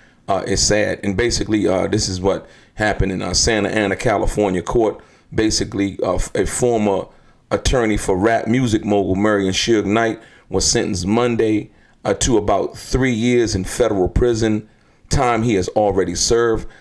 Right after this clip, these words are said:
for taking one point three million dollars in stolen tax refund checks and placing false liens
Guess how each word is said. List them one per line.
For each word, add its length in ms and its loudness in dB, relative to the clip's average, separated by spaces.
for 200 -2
taking 600 -2
one 200 2
point 320 0
three 320 -2
million 420 2
dollars 440 0
in 180 0
stolen 600 0
tax 420 -2
refund 440 -2
checks 440 -4
and 200 -2
placing 460 0
false 600 -2
liens 540 0